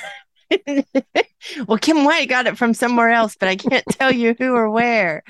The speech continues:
I would love to know, again, I would love to know that too, if somebody knows who gets the credit for that, because we don't wanna take credit from somebody else. But that has impacted my life for probably about twenty years now.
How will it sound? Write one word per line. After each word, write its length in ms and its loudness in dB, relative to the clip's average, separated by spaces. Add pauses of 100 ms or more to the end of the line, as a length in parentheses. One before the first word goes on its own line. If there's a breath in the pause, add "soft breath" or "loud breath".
(680 loud breath)
I 80 0
would 200 -2
love 220 0
to 120 0
know, 260 2
again, 680 0
I 80 -6
would 160 -4
love 200 0
to 120 -8
know 140 0
that 340 -2
too, 240 -2
if 140 -4
somebody 320 -2
knows 280 0
who 120 -2
gets 260 -6
the 120 -6
credit 420 -4
for 140 -6
that, 260 -2
because 320 -8
we 100 0
don't 140 0
wanna 180 2
take 240 -2
credit 380 -4
from 180 -4
somebody 420 0
else. 320 -2 (520 loud breath)
But 160 -2
that 160 0
has 220 -4
impacted 520 -4
my 200 0
life 340 -2
for 180 -10
probably 380 -2
about 260 -2
twenty 420 -2
years 460 -4
now. 380 -8